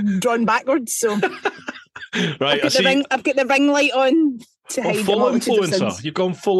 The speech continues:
Speaker 2: influencer mode.
Speaker 1: I have, I have. <laughs>
Speaker 2: Right, I saw you've got a brew on the go. I've got a beer, slang, cheers to your health.
Speaker 1: <laughs>
Speaker 2: Hmm.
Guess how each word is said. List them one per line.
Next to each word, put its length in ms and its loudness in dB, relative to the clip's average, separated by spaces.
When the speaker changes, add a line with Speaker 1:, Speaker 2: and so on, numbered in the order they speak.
Speaker 2:
influencer 560 0
mode. 260 -2
Speaker 1:
I 80 -6
have, 400 0
I 100 -6
have. 320 -2
<laughs> 1200 -2
Speaker 2:
Right, 200 2
I 40 2
saw 180 2
you've 160 0
got 120 2
a 40 -2
brew 260 2
on 100 2
the 80 0
go. 340 0
I've 140 -8
got 100 -4
a 40 -6
beer, 400 0
slang, 380 0
cheers 240 -2
to 100 -2
your 80 0
health. 220 0
Speaker 1:
<laughs> 1300 -4
Speaker 2:
Hmm. 280 -4